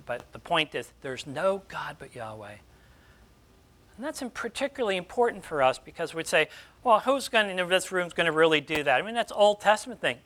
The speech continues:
It is, but the point is still the same. It's saying God is still telling us there's no other God. That is exceptionally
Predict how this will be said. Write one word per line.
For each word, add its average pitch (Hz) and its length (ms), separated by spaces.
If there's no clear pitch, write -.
It 240 180
is, 214 220
but - 180
the - 60
point 180 360
is 156 100
still 208 280
the 180 120
same. 165 400
It's 156 140
saying 170 380
God 170 320
is 151 120
still 226 640
telling 175 400
us 117 280
there's 131 240
no 156 280
other 185 220
God. 156 440
That 190 160
is - 260
exceptionally 185 1120